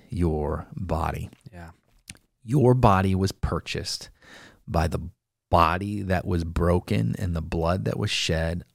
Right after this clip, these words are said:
Speaker 1: on the cross. It was purchased by Jesus' sacrifice. He purchased your body,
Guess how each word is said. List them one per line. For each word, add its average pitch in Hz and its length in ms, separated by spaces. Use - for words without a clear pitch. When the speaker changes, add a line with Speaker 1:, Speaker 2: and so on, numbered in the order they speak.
Speaker 1:
on 87 560
the 113 80
cross. - 720
It - 60
was 92 80
purchased 95 420
by 85 160
Jesus' 87 640
sacrifice. - 880
He - 100
purchased - 500
your 92 100
body, 87 440